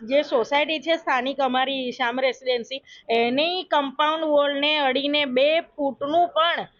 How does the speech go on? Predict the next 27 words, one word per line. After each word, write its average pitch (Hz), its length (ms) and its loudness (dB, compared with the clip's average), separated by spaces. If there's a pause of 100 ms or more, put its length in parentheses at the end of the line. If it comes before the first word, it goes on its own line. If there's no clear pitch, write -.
(160)
આ 269 180 0
લોકોએ, 294 840 2
અ, 247 420 4
બા-, 233 680 0
જગ્યા 254 440 -2
છોડ્યા 277 400 0
વગર 285 440 0 (300)
ડાયરેક્ટ 277 560 0
જ 302 40 -4
એમણે 302 360 2
ચાર 285 400 0
રૂમો 302 300 2
બનાવવાનું 285 480 0
બાંધકામ 254 460 -2
ચાલુ 240 280 0
કરી 214 200 -2
દીધું. 175 240 -4 (280)
આ 277 160 -2
ચાર 294 280 2
રૂમો 302 280 0
બને 302 300 2
એટલે 285 260 -2
આખી 294 320 -4
સોસાયટીમાં 294 680 0
અંધારું 269 440 0
થઈ 226 160 -2
જાય. 185 200 -2